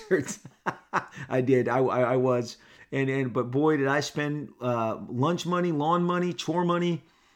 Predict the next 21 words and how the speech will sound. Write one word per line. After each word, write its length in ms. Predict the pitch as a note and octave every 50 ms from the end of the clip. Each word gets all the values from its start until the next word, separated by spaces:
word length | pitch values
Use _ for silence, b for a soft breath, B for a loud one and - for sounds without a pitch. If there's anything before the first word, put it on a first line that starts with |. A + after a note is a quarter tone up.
| b b
on 140 | - C#3 C#3+
those 180 | D3 D#3 D3
comic 360 | - - D3 E3 E3+ D#3+ C#3 A#2+
books. 240 | G#2+ A2 G#2+ -
But 280 | - G#2+ C3+ B2+ - B B B B -
the 80 | A#2
seven 340 | - - - F#3 G3+ G3+ G3+
eleven 540 | G3 F3 D#3+ D#3 C#3 B2+ B2+ B2 B2+ B2 - _ _ _ _ _ _ _ _ _ _ _ - - -
had 460 | - - C3 C3+ C3+ B2+ B2+ A2+ G#2+ - -
these, 500 | A#2+ A2 A#2+ A#2 A2+ A2+ A2 - - - -
you 140 | - B2 A2+
walked 400 | G#2+ G#2+ C3+ D3 C#3+ - - - _ _ _ _ _ _ _ _ _ _ -
in 240 | D3+ C#3+ C3+ D3+ D3
through 180 | - - C#3+ D3+
the 80 | D3
glass 300 | A#2+ C#3+ B2+ B2 D3 C#3+
doors 240 | - E3+ D3 C#3+ C#3
of 80 | C3+ -
seven 180 | - C3+ D3
eleven 320 | E3 D3+ A#2 A#2+ C3+ D#3 D#3+
and 140 | C#3 B2